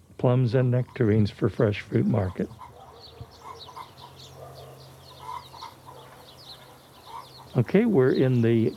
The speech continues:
Kingsburg area, in, uh, and the farms are in Kings County.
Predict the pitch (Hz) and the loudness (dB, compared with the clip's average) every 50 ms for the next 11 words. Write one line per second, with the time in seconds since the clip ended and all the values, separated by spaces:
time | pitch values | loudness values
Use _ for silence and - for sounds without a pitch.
0 | - - 147 147 151 139 123 - - 165 143 131 120 - - - - - 127 113 | -4 -2 0 0 0 0 -2 -2 0 2 2 2 0 -2 -6 -6 -2 0 2 2
1 | 117 120 123 131 139 147 160 180 202 - - - - - - - - 131 110 107 | 2 2 2 2 0 0 0 0 -2 -4 -6 -12 -18 -16 -8 -2 0 2 4 4
2 | 104 113 110 107 - - - 117 117 120 120 127 127 123 120 120 - - - - | 2 2 2 0 -2 0 0 2 2 4 4 4 4 2 0 -2 -6 -12 -10 -4
3 | - 135 127 127 127 123 - 127 120 113 - - - 117 113 113 107 - - 143 | 0 2 4 4 2 2 2 2 4 4 4 2 2 2 2 2 2 0 0 0
4 | 139 147 151 151 - - - 117 110 104 107 107 110 139 175 | 2 2 0 -2 -6 -6 -4 -2 0 0 2 2 2 2 2